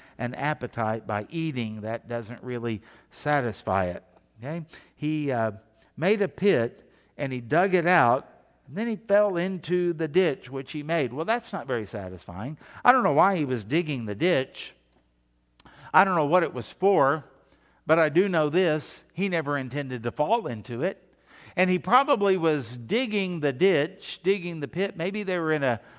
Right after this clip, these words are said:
a, a dry area. Maybe they, he was digging a cistern. And he thought, "You know what? If I can dig something where I can collect rainwater,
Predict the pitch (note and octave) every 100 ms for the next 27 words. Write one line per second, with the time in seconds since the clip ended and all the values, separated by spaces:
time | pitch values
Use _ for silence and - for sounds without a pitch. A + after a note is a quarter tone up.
0 | - B2+ B2+ B2+ A2 A#2 C#3+ D3 C#3+ E3+
1 | F3+ F3 D#3 D#3 D3+ D3 - C#3+ C#3 C3+
2 | A2 A#2+ F3 F3 F3 D#3 - A#3 - -
3 | A#2+ A2+ D3 F3 E3+ F3 F#3+ A3 A3+ G#3
4 | G3 - - - - D3 F#3 B3 A#3 G3+
5 | D#3 G#3 B3+ F#3 - G#3+ G3 F#3+ F3+ E3+
6 | E3 D#3+ D3+ C3 C#3 F#3 G#3 - E3 F#3+
7 | F#3+ D#3+ C#3 C3+ C3+